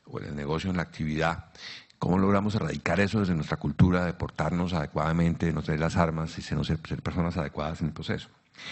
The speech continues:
Eh, y dentro de eso también Nicolás mencionaba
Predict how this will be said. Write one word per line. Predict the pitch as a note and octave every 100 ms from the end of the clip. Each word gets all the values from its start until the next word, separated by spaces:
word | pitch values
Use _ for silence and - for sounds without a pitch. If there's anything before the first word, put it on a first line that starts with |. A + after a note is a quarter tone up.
| - - - - - _
Eh, | - G2+ F#2+ F#2 - _ _ _ _ _ _ _ -
y |
dentro | G2 F2 G#2
de |
eso | G#2+
también | C3 G2
Nicolás | G2+ G2+ F2+ F2 - -
mencionaba | A2 G#2+ F#2 E2 F2 F#2+ -